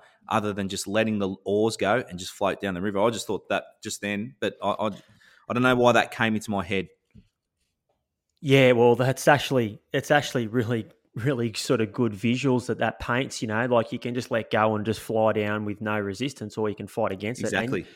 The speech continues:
Speaker 2: and, you know, in those sports, you can see the tension in their biceps and the strain and everything 'cause they're fighting against that river. Now, I, I wanna touch on something else because we've touched on, you know, the blueprint and the belief and attitude.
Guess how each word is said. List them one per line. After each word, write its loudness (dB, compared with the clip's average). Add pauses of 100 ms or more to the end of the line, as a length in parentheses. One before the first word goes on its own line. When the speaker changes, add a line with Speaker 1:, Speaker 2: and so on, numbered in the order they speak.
(140)
Speaker 2:
and, -2
you 2
know, 4
in 2
those 2
sports, 0 (520)
you 4
can -2
see 2
the 2
tension -4
in -2
their -2
biceps -2
and -6
the -6
strain 0
and -4
everything -4
'cause -8
they're -2
fighting 0
against -8
that -2
river. -2 (760)
Now, 6
I, 10
I 10
wanna 6
touch 0
on 2
something 0
else 0
because -4
we've 0
touched -4
on, -2
you -2
know, 0
the 0
blueprint 0
and -6
the -8
belief 2
and -4 (100)
attitude. -4